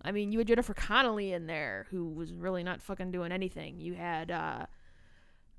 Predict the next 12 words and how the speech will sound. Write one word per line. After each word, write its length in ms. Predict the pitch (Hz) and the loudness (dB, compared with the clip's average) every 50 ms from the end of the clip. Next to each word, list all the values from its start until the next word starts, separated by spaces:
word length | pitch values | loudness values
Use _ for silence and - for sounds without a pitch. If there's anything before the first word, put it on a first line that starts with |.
| - - | -4 4
uh, 500 | - 240 240 240 240 233 226 226 220 208 | 8 10 12 12 12 12 12 12 10 10
what's 240 | 208 226 233 - - | 8 8 6 6 4
his, 320 | 220 208 190 185 - - 208 | 4 4 4 2 2 2 4
uh, 600 | 208 190 190 185 180 180 180 180 175 175 170 165 156 - - - - - - - - - - - - - - _ _ | 4 4 4 4 2 2 2 2 0 0 -2 -4 -6 -10 -14 -16 -16 -16 -18 -20 -20 -20 -20 -20 -20 -20 -20 _ _
Mar-, 300 | - 226 226 214 202 - - | -4 -2 0 0 0 0 -2
<sighs> 40 | |
I 480 | - - - - - - - - - - | -6 -10 -8 -8 -10 -10 -12 -12 -12 -8
can't 220 | - - - - - | -6 -6 -4 -2 0
pronounce 260 | - - - - - | 0 0 -2 -6 -8
his 140 | - 214 - | -10 -10 -10
first 280 | - - - - - | -8 -8 -8 -8 -8
name. 280 | - - - - 208 208 | -8 -8 -6 -8 -8 -10